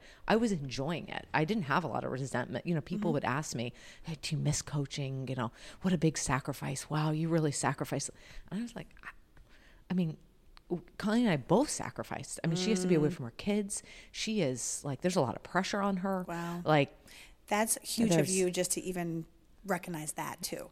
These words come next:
Speaker 1: Y-, I mean, but it was
Speaker 2: You're like, "Not
Speaker 1: yeah,
Speaker 2: just me, her
Speaker 1: yeah,
Speaker 2: too."
Speaker 1: yeah, this is like, yes, I mean, she is grateful for this opportunity, but it's also a hard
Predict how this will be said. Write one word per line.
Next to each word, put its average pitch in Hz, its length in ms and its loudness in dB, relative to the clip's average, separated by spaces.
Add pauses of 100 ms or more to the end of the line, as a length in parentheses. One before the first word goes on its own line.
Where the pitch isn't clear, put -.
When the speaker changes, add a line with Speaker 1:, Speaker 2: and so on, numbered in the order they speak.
Speaker 1:
Y-, 190 60 -4 (180)
I 226 120 4
mean, 226 120 6
but 202 140 6
it 208 100 6
was 202 240 4
Speaker 2:
You're 190 80 -2
like, 175 160 -4
"Not 240 160 0
Speaker 1:
yeah, 285 60 0
Speaker 2:
just - 120 0
me, 277 360 4
her 240 80 4
Speaker 1:
yeah, 294 160 8
Speaker 2:
too." 277 180 4
Speaker 1:
yeah, 285 180 8
this 214 280 6
is 285 160 4
like, 208 140 4 (680)
yes, 233 380 4
I 170 60 6
mean, 170 100 6
she 262 180 2
is 165 80 2
grateful - 440 0
for 160 100 0
this 131 160 -4
opportunity, 135 600 0
but 143 240 0
it's 170 160 0
also 254 340 0
a 110 40 2
hard 196 420 -2